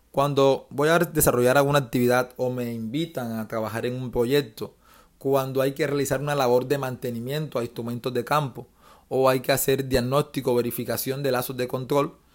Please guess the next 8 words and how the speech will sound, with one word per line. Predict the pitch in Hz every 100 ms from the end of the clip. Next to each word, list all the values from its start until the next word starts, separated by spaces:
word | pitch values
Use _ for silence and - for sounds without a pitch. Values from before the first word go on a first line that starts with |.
| _ _ -
yo | 123 135
procuro | 147 143 147 151 147 - _ _ _ -
por | 123
lo | 127 120
menos | 123 147 147 - -
conocer, | 151 143 135 123 - 156 160 131 _ _ _ _ -
indagar, | 135 135 120 117 113 127 117 - _ _ _ _
inspeccionar | 151 - - 160 165 139 123 123 -